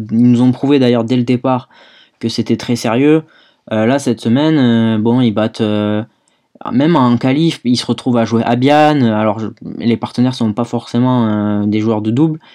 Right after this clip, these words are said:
Ils se retrouvent à jouer Coelho aussi. Euh, c'est, c'est jamais des matchs simples parce que c'est des joueurs de simple talentueux.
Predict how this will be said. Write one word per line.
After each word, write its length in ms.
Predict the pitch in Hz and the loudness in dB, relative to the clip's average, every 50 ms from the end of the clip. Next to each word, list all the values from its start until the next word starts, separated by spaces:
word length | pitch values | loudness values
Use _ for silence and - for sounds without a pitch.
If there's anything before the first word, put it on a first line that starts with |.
| _ - | _ -14
Ils 80 | - 123 | -12 -8
se 60 | - | -6
retrouvent 260 | - 120 - 127 123 | -6 -4 -2 0 0
à 60 | 120 | 0
jouer 200 | 110 113 120 113 | 2 2 0 0
Coelho 400 | 113 - - 143 143 160 175 180 | 0 0 0 2 4 4 4 4
aussi. 460 | 175 165 156 - - 180 180 180 180 - - - - - _ _ _ - - | 4 2 0 0 -2 0 0 0 0 -2 -8 -20 -20 -20 _ _ _ -6 -4
Euh, 180 | 110 110 110 | -2 -2 -2
c'est, 220 | 110 - 123 120 113 | -2 0 -2 -2 -2
c'est 180 | 120 - - 127 | -4 -4 -2 -2
jamais 260 | 127 147 151 160 170 | 0 2 2 2 4
des 80 | 156 143 | 4 2
matchs 200 | 131 131 127 131 | 2 0 0 -2
simples 280 | - - 175 156 127 - | -2 0 0 0 -2 -2
parce 160 | - 120 117 | -6 -8 -8
que 80 | - - | -6 -6
c'est 120 | - 120 | -4 -2
des 100 | 113 113 | 0 0
joueurs 180 | 113 113 120 117 | 0 2 0 0
de 100 | 117 113 | 0 0
simple 240 | 113 - 123 120 113 | 0 0 0 0 0
talentueux. 600 | - 113 110 107 110 110 - - 147 151 156 | 0 -2 -2 0 -2 -2 0 2 2 2 2